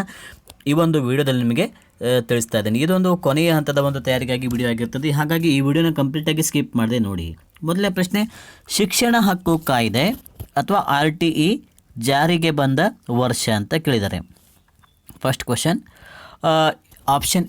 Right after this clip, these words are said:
ಎ ಬಂದ್ಬಿಟ್ಟು ಎರಡು ಸಾವಿರದ ಏಳು, ಬಿ ಎರಡು ಸಾವಿರದ ಎಂಟು, ಸಿ ಎರಡು ಸಾವಿರದ ಒಂಬತ್ತು, ಡಿ ಎರಡು ಸಾವಿರದ ಹತ್ತು. ಹಾಗಿದ್ರೆ ಇದು ಒಂದನೇ ಪ್ರಶ್ನೆಗೆ ಸರಿಯಾದ ಉತ್ತರ ಆಪ್ಷನ್ ಸಿ, ಎರಡು ಸಾವಿರದ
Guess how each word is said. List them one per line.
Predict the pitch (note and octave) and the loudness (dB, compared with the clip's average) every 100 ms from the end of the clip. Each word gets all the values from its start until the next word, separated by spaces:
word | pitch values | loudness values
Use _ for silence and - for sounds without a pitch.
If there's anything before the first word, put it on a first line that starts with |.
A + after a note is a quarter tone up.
| - | 0
ಎ | D#3 | -2
ಬಂದ್ಬಿಟ್ಟು | D3 D3 D3 C3+ | 0 -2 0 0
ಎರಡು | C#3 B2+ | 0 0
ಸಾವಿರದ | - C#3 C#3 | 0 0 2
ಏಳು, | C#3 D3 D#3+ | 2 4 2
ಬಿ | A#2+ C#3+ F3+ C3 | 0 0 0 0
ಎರಡು | B2 | -2
ಸಾವಿರದ | A#2 B2+ B2 | 0 0 2
ಎಂಟು, | C3 B2+ B2+ D#3 A3+ - _ _ _ - - _ - | 2 2 0 0 -2 -4 _ _ _ -20 -20 _ -14
ಸಿ | - D#3+ | 0 2
ಎರಡು | C3 B2 | 2 2
ಸಾವಿರದ | C#3 B2+ B2+ | 0 0 2
ಒಂಬತ್ತು, | B2 B2 A#2 C3+ | 2 0 0 -2
ಡಿ | C3 F#3+ C#4 _ | 2 0 0 _
ಎರಡು | A#2 B2+ A#2+ | -2 0 0
ಸಾವಿರದ | B2+ A2+ D#3+ | 0 0 0
ಹತ್ತು. | D3+ C#3+ - F2+ - _ _ _ _ - | 0 -4 -8 -10 -10 _ _ _ _ -4
ಹಾಗಿದ್ರೆ | F#3+ G#3+ A3+ - | 0 2 2 2
ಇದು | D3+ D#3+ D#3+ | 0 2 2
ಒಂದನೇ | C#3+ D#3+ F#3+ | 2 2 0
ಪ್ರಶ್ನೆಗೆ | F#3 E3 - D3+ D3+ D3+ | 0 -4 -2 0 0 0
ಸರಿಯಾದ | C#3+ C3+ C3+ B2+ | 0 0 0 0
ಉತ್ತರ | A#2+ C3 C#3+ | -2 0 2
ಆಪ್ಷನ್ | A#2 - C#3+ C3 | 2 0 0 0
ಸಿ, | - D#3 C#3 A#3 - _ _ - | 2 2 0 -2 -12 _ _ -4
ಎರಡು | B2 B2+ C3+ | 0 2 2
ಸಾವಿರದ | C#3+ B2 D3+ B3 | 2 2 0 0